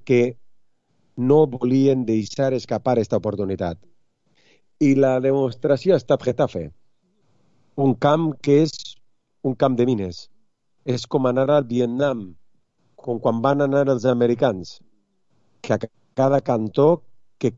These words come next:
cada arbre, cada riu, cada tros de brossa que xafaven era un perill. Això és Getafe. Així armat i d'eixa manera armat, don José Bordalàs,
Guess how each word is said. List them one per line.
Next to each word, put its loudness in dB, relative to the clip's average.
cada 2
arbre, 0
cada 0
riu, 0
cada 0
tros 4
de 4
brossa 2
que -6
xafaven 0
era 2
un 0
perill. -4
Això 0
és -8
Getafe. -4
Així 0
armat 0
i -4
d'eixa 2
manera 4
armat, 0
don 2
José 0
Bordalàs, 0